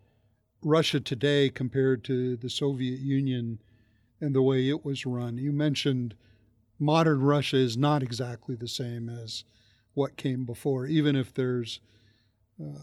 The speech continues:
a Russianness which underlays everything. It's not just simply a clone.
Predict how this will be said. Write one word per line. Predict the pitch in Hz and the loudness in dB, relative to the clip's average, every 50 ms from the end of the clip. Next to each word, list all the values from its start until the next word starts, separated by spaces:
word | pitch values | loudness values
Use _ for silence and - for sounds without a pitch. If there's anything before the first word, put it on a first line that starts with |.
| 147 - - | -18 -12 -8
a | 147 | -4
Russianness | 135 127 135 147 156 151 - - 151 139 135 135 127 - - | -2 0 2 4 4 4 4 2 2 4 4 2 2 0 0
which | 131 127 - - | -2 -2 -2 -4
underlays | - 156 147 139 139 131 131 131 131 127 113 | -4 -2 0 2 2 4 4 4 2 2 2
everything. | 117 139 139 131 135 131 - 139 131 123 120 | 2 0 0 0 0 -2 -2 -2 -2 -2 -2
It's | 135 135 135 131 - - 143 | -4 -4 -4 -6 -4 -2 0
not | 135 139 139 139 139 - _ _ | 0 0 0 0 -4 -6 _ _
just | - - 139 131 - - - | -6 -4 -4 -2 -2 -4 -4
simply | - 143 131 - - 135 120 117 120 107 _ - - _ _ _ _ _ - | -4 -4 -6 -4 -6 -6 -6 -8 -10 -14 _ -20 -20 _ _ _ _ _ -12
a | 156 123 | -12 -12
clone. | - - - 139 131 127 120 113 107 110 | -10 -8 -6 -6 -4 -4 -6 -8 -10 -12